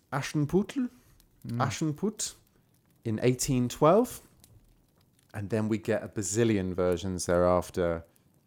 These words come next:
Speaker 1: It's been played with and subverted and reimagined in, uh, countless ways.
Speaker 2: Mm.
Speaker 1: The latest one I've seen is Taylor Swift's video for Bejeweled, the ninth track on her twenty twenty-two album Midnights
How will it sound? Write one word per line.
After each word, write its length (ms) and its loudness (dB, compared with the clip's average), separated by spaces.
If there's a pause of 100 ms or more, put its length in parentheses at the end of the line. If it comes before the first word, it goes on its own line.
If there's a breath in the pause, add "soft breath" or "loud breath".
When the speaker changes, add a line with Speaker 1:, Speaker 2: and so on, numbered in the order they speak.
(100)
Speaker 1:
It's 160 -4
been 220 -4
played 340 4
with 320 4
and 140 0
subverted 880 -2
and 120 -4
reimagined 600 0
in, 380 -6 (220)
uh, 100 -16 (320)
countless 500 -4
ways. 560 -2
Speaker 2:
Mm. 60 -20 (400 soft breath)
Speaker 1:
The 100 0
latest 360 0
one 140 2
I've 200 4
seen 500 -4
is 400 -6
Taylor 320 -2
Swift's 340 -4
video 340 0
for 220 -6
Bejeweled, 720 -2 (140)
the 80 -4
ninth 300 -2
track 340 -6 (140)
on 160 -6
her 380 -6 (200)
twenty 200 -6
twenty-two 380 -6
album 260 -4
Midnights 680 -8